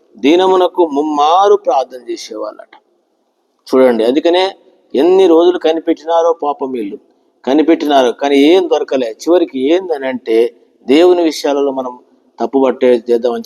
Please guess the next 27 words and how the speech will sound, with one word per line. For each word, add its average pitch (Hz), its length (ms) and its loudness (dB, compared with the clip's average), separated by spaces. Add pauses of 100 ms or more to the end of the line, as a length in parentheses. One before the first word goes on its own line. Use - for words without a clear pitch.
చెప్పేసి 120 360 -4
మనందరూ 135 400 0
తెలిసి 143 440 0
భాగము 135 540 0 (920)
రాజు 147 340 0
దగ్గరికి 147 720 -2 (180)
ఎట్లా 127 240 -2
పోయినారంటే 147 380 0
వాళ్ళని 139 340 0
చూడండి, 143 320 0 (640)
ఆరో 160 280 2
వచనం, 135 360 -2 (220)
"కాబట్టి 170 500 0
ఆ 165 120 2
ప్రధానులు 139 580 0
అధిపతులు 147 560 0
రాజునొద్దకు 143 680 0
సందడిగా 185 880 0
కూడి 156 320 -2
వచ్చి 143 380 -2 (680)
ఇట్లని, 147 360 0
రాజా, 151 540 2 (500)
రాజకు 175 360 2
దర్యావేశ 160 580 0 (100)
చిరంజీవి 143 460 -2
అగును 127 240 -2
గాక." 113 280 -14